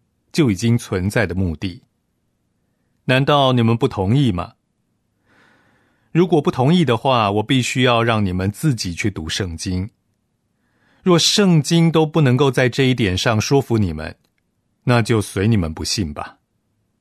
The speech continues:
然而有人会问，为什么这里的恩召要放在拣选之前？因为拣选是永恒的，而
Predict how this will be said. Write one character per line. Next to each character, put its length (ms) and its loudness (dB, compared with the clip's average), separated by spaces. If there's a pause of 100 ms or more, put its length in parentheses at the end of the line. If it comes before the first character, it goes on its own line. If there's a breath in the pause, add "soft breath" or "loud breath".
(1300 soft breath)
然 160 0
而 120 4
有 140 2
人 140 2
会 180 0
问， 340 0 (1000)
为 180 2
什 240 0
么 320 -4
这 160 2
里 140 -2
的 100 -6
恩 300 2
召 460 0 (100)
要 200 0
放 300 -2
在 300 0
拣 500 0
选 320 -4
之 180 -4
前？ 680 -8 (800)
因 180 4
为 160 4
拣 300 0
选 200 0
是 140 -2
永 240 -2
恒 320 -6
的， 260 -2 (440)
而 180 -2